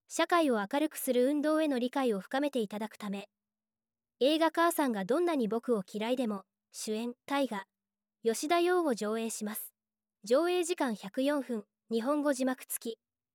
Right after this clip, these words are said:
手話通訳あり。日時、八月二十三日、土曜日十三時三十分から、受付十二時四十五分、十一時時点で大阪市内に警報または特別警報が発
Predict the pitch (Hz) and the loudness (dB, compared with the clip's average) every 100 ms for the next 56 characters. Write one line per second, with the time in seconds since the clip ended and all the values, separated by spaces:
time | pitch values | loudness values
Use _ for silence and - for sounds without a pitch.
0 | _ - 262 302 - 381 349 269 220 196 | _ -6 0 0 2 2 2 0 -6 -10
1 | 190 - _ _ _ _ _ 254 254 294 | -12 -18 _ _ _ _ _ -4 -2 -4
2 | 240 - _ 247 240 311 320 285 247 220 | -6 -10 _ -8 -2 0 2 2 0 2
3 | 269 - 277 269 - 220 - _ _ _ | 0 0 0 -2 -4 -12 -14 _ _ _
4 | - 226 311 359 285 220 294 302 339 294 | 0 2 4 2 0 0 -2 0 0 0
5 | 220 240 277 302 311 302 262 220 196 190 | -4 -4 -2 -4 -4 -2 -2 -4 -8 -10
6 | _ _ _ _ - 220 294 - 302 254 | _ _ _ _ -14 -2 -2 2 0 0
7 | 294 311 277 247 226 294 254 226 196 196 | -2 0 -2 0 0 0 0 -2 -4 -6
8 | 220 208 _ _ _ - 269 339 311 302 | -8 -10 _ _ _ -4 0 0 -2 -4
9 | 294 302 294 226 190 190 254 311 311 - | -4 -2 -2 0 -2 -4 -2 -2 -2 -2
10 | 294 262 196 - 220 240 254 254 254 302 | -2 -2 -4 -4 -4 -2 -2 -2 -2 -2
11 | 277 208 202 269 320 - 330 330 294 247 | -2 -4 -6 -2 -2 -2 -2 0 0 -2
12 | 196 190 | -2 -8